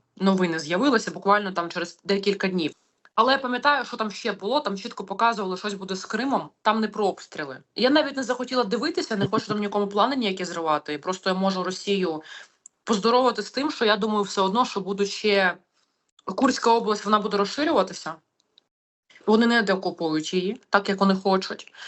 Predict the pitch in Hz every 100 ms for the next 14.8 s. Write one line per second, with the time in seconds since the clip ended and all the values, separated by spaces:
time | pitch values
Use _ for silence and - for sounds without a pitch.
0 | - - - - - 185 175 175 175 175
1 | 170 170 175 175 202 233 233 - 196 220
2 | 214 196 180 180 185 - 196 196 196 196
3 | 190 185 185 185 185 190 - _ _ _
4 | _ _ - 208 202 196 185 - - 185
5 | 160 196 196 185 175 160 156 214 - _
6 | _ - 254 226 226 190 190 190 190 180
7 | 175 - 185 185 _ _ - - - _
8 | _ _ _ _ - 175 175 175 170 220
9 | 202 220 220 196 - - 190 180 180 -
10 | - - - 196 233 233 226 233 226 -
11 | 208 190 190 202 302 302 208 185 196 180
12 | - 170 160 170 160 175 233 254 196 175
13 | - 160 170 294 - 196 185 180 202 233
14 | 175 175 180 185 185 185 156 -